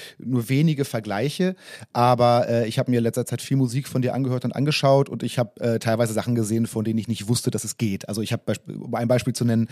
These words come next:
du spielst, äh, auch auf einer deiner C Ds, und es gibt auch ein Video davon, Asturias, das im Ursprung meines Wissens ein Klavierstück ist. Also ich kenne es zumindest in verschiedenen Klavierinterpretationen und die finde ich schon sehr beeindruckend. Und dass sowas dann auf der Gitarre machbar ist, da hab ich gedacht,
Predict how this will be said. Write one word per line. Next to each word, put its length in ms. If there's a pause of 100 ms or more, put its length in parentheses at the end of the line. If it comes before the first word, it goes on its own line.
(300)
du 80
spielst, 580
äh, 320
auch 180
auf 100
einer 160
deiner 200
C 120
Ds, 260
und 40
es 60
gibt 140
auch 60
ein 100
Video 160
davon, 380
Asturias, 680 (100)
das 120
im 320
Ursprung 460
meines 260
Wissens 240
ein 140
Klavierstück 640
ist. 200
Also 140
ich 100
kenne 160
es 100
zumindest 300
in 80
verschiedenen 440
Klavierinterpretationen 1200
und 100
die 120
finde 180
ich 40
schon 120
sehr 100
beeindruckend. 600 (340)
Und 180
dass 140
sowas 320
dann 260
auf 180
der 120
Gitarre 320
machbar 340
ist, 160
da 60
hab 60
ich 80
gedacht, 400